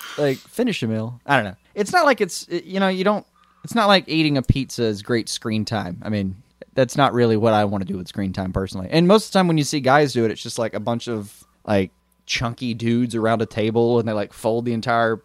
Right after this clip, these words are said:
slice in half and eat half of the entire thing in one giant gaping bite, you know?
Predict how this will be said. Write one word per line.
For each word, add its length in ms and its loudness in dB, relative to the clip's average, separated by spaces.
slice 380 -2
in 80 -8
half 420 -4
and 100 -8
eat 180 -8
half 360 -4
of 60 -10
the 80 -4
entire 340 -2
thing 240 -6
in 120 -4
one 380 0
giant 540 0
gaping 380 0
bite, 360 0
you 80 -18
know? 100 -16